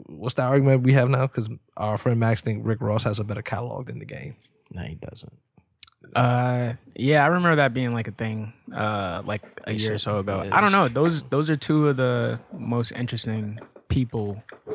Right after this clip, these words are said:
Speaker 3: uh, like, for, like, what they represent in rap. Like, The Game has a good catalog, but, like, he doesn't get the acclaim. But then, like,
Speaker 2: Yeah.
Speaker 3: Rick Ross also has a good catalog, but, like,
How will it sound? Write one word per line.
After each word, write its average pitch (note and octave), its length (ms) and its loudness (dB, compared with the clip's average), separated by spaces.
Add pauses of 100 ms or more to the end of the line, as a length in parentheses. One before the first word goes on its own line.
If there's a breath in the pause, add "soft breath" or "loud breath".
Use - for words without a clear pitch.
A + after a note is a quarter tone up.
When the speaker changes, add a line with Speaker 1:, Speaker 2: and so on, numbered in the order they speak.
(120)
Speaker 3:
uh, F#2+ 480 -4
like, G#2 220 -6
for, A2+ 140 -4
like, G#2 200 -4 (160)
what A2+ 180 -2
they A2+ 120 -2
represent G#2+ 500 -4
in G2+ 100 -8
rap. F#2+ 260 -8 (440)
Like, - 200 -6 (1080)
The A#2 60 0
Game B2 240 2
has B2 180 2
a A2+ 40 0
good A2+ 320 -2
catalog, G#2+ 720 0 (960)
but, G#2+ 240 -2
like, G2 280 -2 (200)
he B2 120 -2
doesn't A2+ 260 0
get G#2+ 140 -2
the G#2 120 -2
acclaim. G#2+ 760 -4
But - 120 -6
then, G2 160 -2
like, F#2 160 0
Speaker 2:
Yeah. G2+ 80 -4
Speaker 3:
Rick G2+ 160 -2
Ross G2+ 600 0 (120)
also G#2+ 260 0
has G#2 160 -2
a A2 40 -6
good G#2 200 -2
catalog, G#2 600 -2
but, G#2 120 -4
like, F#2+ 140 -6